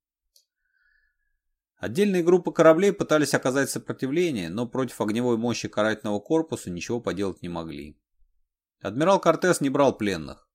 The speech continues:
и вскоре боевая операция против флота Лиги Порядка превратилась в охотничью травлю, в которой опьяневшие от безнаказанности трансрейдеры – преследовали израненные крейсера везде, где только можно. Спустя шесть часов после начала избиения адмирал отдал приказ о десантировании.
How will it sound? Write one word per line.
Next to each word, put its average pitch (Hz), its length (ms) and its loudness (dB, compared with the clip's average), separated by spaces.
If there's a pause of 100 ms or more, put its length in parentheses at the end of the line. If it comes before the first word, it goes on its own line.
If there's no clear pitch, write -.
и - 80 -20
вскоре 175 320 0
боевая 107 400 4
операция 107 520 0
против 95 340 -8
флота 101 300 -2
Лиги 87 200 -8
Порядка 143 500 -4
превратилась 92 640 -4
в 101 40 -4
охотничью 107 520 -4
травлю, 82 500 -4
в - 80 -20
которой 95 360 -4
опьяневшие 92 600 -6
от 85 60 -6
безнаказанности 82 880 -8
трансрейдеры – 147 880 -6 (560)
преследовали 156 580 0
израненные 123 600 -2
крейсера 107 600 -4
везде, 110 320 -6
где 92 140 -2
только 85 300 -10
можно. 76 480 -14 (1500)
Спустя 190 420 0
шесть 185 240 0
часов - 340 -2
после 139 240 -4
начала 135 400 0
избиения 123 600 -2
адмирал 123 400 0
отдал 117 300 0
приказ 123 380 -2
о 104 40 0
десантировании. 85 920 -8